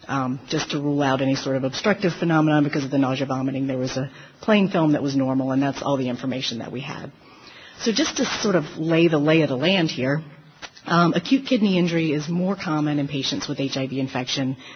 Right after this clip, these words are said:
than it is in the general population. Um, risk factors have been studied in a number of studies, and really sort of to, it comes down to the fact that patients who have,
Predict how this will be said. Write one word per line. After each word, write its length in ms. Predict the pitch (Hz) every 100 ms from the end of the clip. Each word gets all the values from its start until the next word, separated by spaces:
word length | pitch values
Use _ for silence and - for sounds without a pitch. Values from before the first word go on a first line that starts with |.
| -
than 140 | 170 165
it 140 | 151
is 200 | 151 147
in 60 | 147
the 80 |
general 320 | 139 143 131 127
population. 880 | 131 127 131 131 123 120 117 131 - - - -
Um, 420 | 160 156 151 156
risk 220 | 196 202 -
factors 420 | 220 220 208 190
have 80 | 165
been 140 | 160
studied 340 | - 151 143
in 100 | 143
a 60 | 139
number 340 | 135 156 180
of 100 | 196
studies, 580 | 185 - 180 175 180 170
and 120 | 160
really 400 | 160 170 165 156
sort 220 | 147 151 143
of 80 | 135
to, 180 | 139 135 - - -
it 280 | - 160 - - -
comes 220 | 190 170
down 220 | 160 156
to 100 | 156
the 80 | 147
fact 300 | 151 143 143
that 120 | 127
patients 340 | 151 139 135 139
who 60 |
have, 300 | 131 139 139